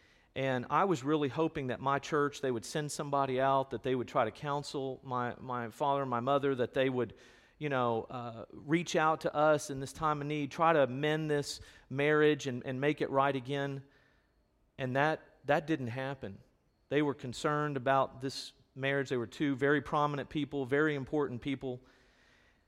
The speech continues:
And I'm just gonna be honest with you, maybe not a huge fan of the mega church because of that. It was so big, we were just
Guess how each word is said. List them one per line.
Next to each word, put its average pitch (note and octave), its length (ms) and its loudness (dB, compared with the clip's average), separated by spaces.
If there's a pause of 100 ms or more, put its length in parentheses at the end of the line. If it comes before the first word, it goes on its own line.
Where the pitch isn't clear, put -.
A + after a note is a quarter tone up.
(440)
And D3 220 -2 (640)
I'm C#3+ 260 -8
just C3+ 140 -6
gonna B2 120 -6
be B2 80 0
honest C3+ 280 2
with C#3+ 160 -2
you, C3 140 -2
maybe C3+ 320 0
not C#3 320 4
a A#2+ 60 -2
huge D3+ 320 -4
fan D3 480 0
of A#2 100 -2
the A#2 80 -6
mega C3+ 300 2
church C#3+ 560 -2
because C#3 420 4
of B2+ 120 -4
that. C#3+ 280 4
It A#2+ 80 -2
was A2+ 140 -8
so D3+ 260 4
big, C#3+ 480 4
we C#3 140 0
were C#3 160 0
just C3+ 580 2